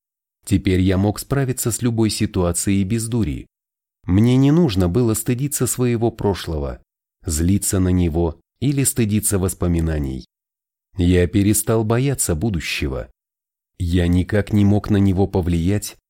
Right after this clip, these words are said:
а потому впервые за долгое время просто был собой. Привычка петь песни осталась со мной.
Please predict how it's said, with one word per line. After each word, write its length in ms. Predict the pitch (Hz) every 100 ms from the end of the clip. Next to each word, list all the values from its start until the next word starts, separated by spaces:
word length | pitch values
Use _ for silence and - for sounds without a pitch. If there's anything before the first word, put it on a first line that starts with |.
| _
а 140 | 95
потому 400 | - 127 135 165
впервые 560 | 147 - 139 139 147 131
за 160 | 113 113
долгое 460 | 123 113 110 110
время 320 | 110 143 131
просто 440 | 123 165 156 - 113
был 240 | 92 92
собой. 560 | - 87 71 71 64 - _ _ _ _ _ _ _
Привычка 580 | - 82 76 78 - -
петь 320 | 80 87 82
песни 360 | - 87 - 95
осталась 520 | 90 - 101 98 101
со 140 | - 123
мной. 420 | 135 87 62